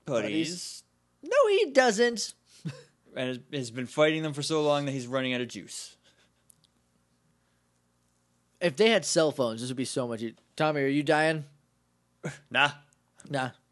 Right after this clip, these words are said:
Speaker 2: Cool.
Speaker 1: <laughs> Instead, Kimberly's like, "What? No way. We gotta go
Speaker 2: We gotta
Speaker 1: help him."
Speaker 2: go.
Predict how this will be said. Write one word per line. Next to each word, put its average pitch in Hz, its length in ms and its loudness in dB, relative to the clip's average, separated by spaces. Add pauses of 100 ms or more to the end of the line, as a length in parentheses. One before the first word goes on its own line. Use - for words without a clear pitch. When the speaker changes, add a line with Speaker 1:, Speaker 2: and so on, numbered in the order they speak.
Speaker 2:
Cool. 165 240 0 (880)
Speaker 1:
<laughs> - 720 -20
Instead, 139 460 2 (100)
Kimberly's 143 360 -2
like, 123 120 -4
"What? 139 260 2
No 135 200 0
way. 107 340 0
We 131 100 -4
gotta 123 140 2 (120)
go 131 60 4
Speaker 2:
We 175 60 6
gotta 170 160 4
Speaker 1:
help 151 80 0 (200)
him." - 40 -4
Speaker 2:
go. - 40 -14